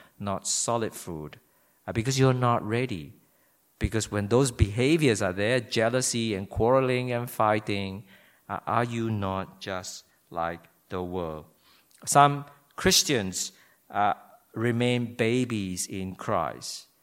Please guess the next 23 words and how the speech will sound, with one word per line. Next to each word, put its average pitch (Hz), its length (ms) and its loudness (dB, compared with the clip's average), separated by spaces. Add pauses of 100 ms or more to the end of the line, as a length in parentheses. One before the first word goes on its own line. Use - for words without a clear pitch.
(400)
Uh, 92 280 0 (1080)
we 135 180 -2
all 156 160 8
started 147 560 4
off 113 280 2
as 101 200 -4
babies 98 600 -4
in 85 140 -10
Christ. - 520 -6
That's - 260 -4
not, 107 180 -4 (380)
again, 117 300 0
that's 113 240 0
normal. 107 520 0 (1900)
Uh, 98 240 0 (300)
we 135 260 4
all 127 720 4 (1600)
belong 123 500 8
to, 107 420 -2
uh, 107 200 -4 (640)
we 143 140 4
belong 127 540 4
to 110 560 0